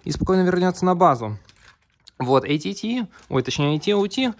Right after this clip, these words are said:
у него совершенно другие задачи. У него задача перевести вот это огромное просто количество клонов. И вы можете их на все сиденья посадить, я просто этого не сделал. Но вы понимаете, насколько просто это эпично смотрится.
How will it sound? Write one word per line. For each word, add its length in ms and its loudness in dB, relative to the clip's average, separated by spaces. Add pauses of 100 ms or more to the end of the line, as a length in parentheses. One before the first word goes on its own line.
(240)
у 60 -4
него 160 2
совершенно 460 0
другие 320 -2
задачи. 500 -4
У 60 -4
него 200 0
задача 340 -2
перевести 380 -6
вот 140 -4
это 140 -4
огромное 520 -2
просто 320 -6 (320)
количество 440 -6
клонов. 440 -6
И 40 0
вы 80 -4
можете 320 -4
их 120 -10
на 80 -6
все 140 -8
сиденья 360 -6
посадить, 380 -10
я 60 -8
просто 280 -10
этого 160 -10
не 120 -6
сделал. 400 -4 (400)
Но 160 -2
вы 60 -6
понимаете, 460 -2
насколько 420 -6
просто 300 -8
это 160 -4
эпично 420 -8
смотрится. 720 -2